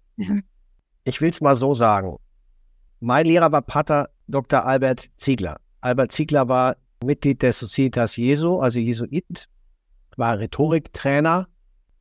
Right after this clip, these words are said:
Speaker 2: und war als Jesuit natürlich in diesem Ignatius von Loyola Orden der Jesuiten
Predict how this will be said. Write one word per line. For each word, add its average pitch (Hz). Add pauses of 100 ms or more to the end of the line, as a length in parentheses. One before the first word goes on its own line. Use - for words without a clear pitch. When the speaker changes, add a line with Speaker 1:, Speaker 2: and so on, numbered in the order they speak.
(140)
Speaker 2:
und 123
war 131 (180)
als 120
Jesuit 123
natürlich - (160)
in 123
diesem 117 (180)
Ignatius 127
von 127
Loyola 135 (200)
Orden 135 (100)
der 127 (300)
Jesuiten 131